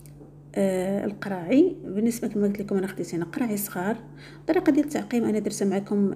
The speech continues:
شحال من مره في فيديوهات سابقه. آه، هنا غادي نكتفي انني غندير غير الخل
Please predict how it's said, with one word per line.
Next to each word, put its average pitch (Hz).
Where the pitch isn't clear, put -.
شحال -
من 202
مره 190
في -
فيديوهات 185
سابقه. 196
آه، 226
هنا 262
غادي 226
نكتفي 226
انني 214
غندير 208
غير 269
الخل 320